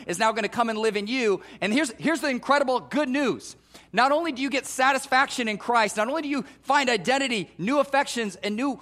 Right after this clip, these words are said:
worth, and new love in person and work of Jesus Christ,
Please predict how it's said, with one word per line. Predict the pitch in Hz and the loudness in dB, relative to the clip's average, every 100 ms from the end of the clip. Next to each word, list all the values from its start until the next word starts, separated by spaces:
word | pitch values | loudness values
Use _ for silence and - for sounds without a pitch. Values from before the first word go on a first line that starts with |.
| - | -10
worth, | 156 262 269 208 | 0 4 4 2
and | 190 | -2
new | 220 285 - | -2 -2 -4
love | 160 254 277 196 | 0 2 4 0
in | 226 214 | -4 -4
person | 254 277 247 | -2 -2 -2
and | 233 | -2
work | 233 | -2
of | 190 | -4
Jesus | 214 220 208 | -6 -6 -8
Christ, | - 302 285 208 - | -6 -2 -2 -4 -8